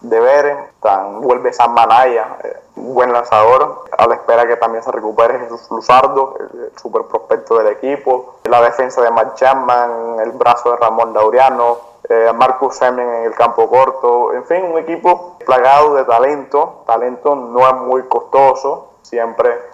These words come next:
un payroll bastante alto, bajo, perdón. Allá que sí saben de eso, mantener un, los salarios bajos en el equipo, pero con, con poco dinero pueden, eh, competir, se pueden ir a la postemporada con, con el talento,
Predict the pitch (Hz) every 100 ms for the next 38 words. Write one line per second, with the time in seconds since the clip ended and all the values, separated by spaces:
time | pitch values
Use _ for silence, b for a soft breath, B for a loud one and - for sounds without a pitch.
0 | - 123 - 123 120 120 117 113 117 117
1 | 127 127 127 - - - 127 127 - 131
2 | 117 117 165 - - _ _ 127 123 131
3 | 143 139 127 135 135 123 127 127 151 143
4 | - 120 113 117 117 123 120 - - _
5 | 120 - 110 110 120 120 131 143 123 123
6 | 139 151 175 156 143 135 117 - - _
7 | - 143 170 170 190 175 180 180 160 156
8 | 156 165 165 160 131 120 123 139 - 131
9 | 143 170 - - 131 127 127 131 131 135
10 | 135 131 131 127 123 120 123 139 120 110
11 | - 113 120 117 117 131 123 -